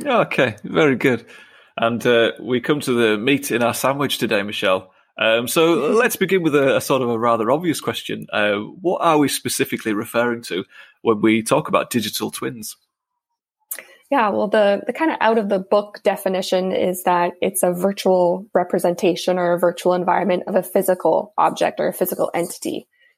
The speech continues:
Speaker 2: And that physical entity can be, you know, anything small from, like, a lamp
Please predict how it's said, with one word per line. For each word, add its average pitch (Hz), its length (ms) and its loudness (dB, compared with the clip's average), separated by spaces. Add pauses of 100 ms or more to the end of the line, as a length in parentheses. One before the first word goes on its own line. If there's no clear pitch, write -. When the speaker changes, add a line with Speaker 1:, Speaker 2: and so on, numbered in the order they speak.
(140)
Speaker 2:
And 175 320 -2
that - 220 -4
physical 233 380 2
entity 185 400 0
can 180 140 -2
be, 180 320 -2 (320)
you 196 100 -2
know, 180 100 0
anything 202 520 0
small 196 720 0 (280)
from, 180 160 -2
like, 170 300 -2
a 185 60 0
lamp 185 500 2